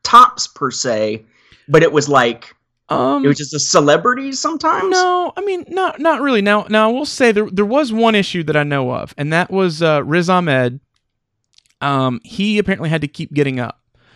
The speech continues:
Speaker 2: I don't
Speaker 1: Like
Speaker 2: know.
Speaker 1: Bodie.
Speaker 2: Yes. Um, uh, local boy. He, I don't,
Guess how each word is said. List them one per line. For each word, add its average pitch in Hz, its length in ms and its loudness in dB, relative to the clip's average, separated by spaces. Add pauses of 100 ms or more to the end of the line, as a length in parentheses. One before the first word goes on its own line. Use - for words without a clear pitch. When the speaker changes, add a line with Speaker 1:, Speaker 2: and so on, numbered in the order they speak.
(240)
Speaker 2:
I 127 60 -4
don't 131 140 0
Speaker 1:
Like 139 80 4
Speaker 2:
know. 170 80 10
Speaker 1:
Bodie. - 280 0 (260)
Speaker 2:
Yes. 127 480 -2 (360)
Um, 135 640 0 (320)
uh, 123 220 -2
local 160 340 -2
boy. 123 380 -2 (360)
He, 226 520 0
I 185 100 0
don't, 233 240 -2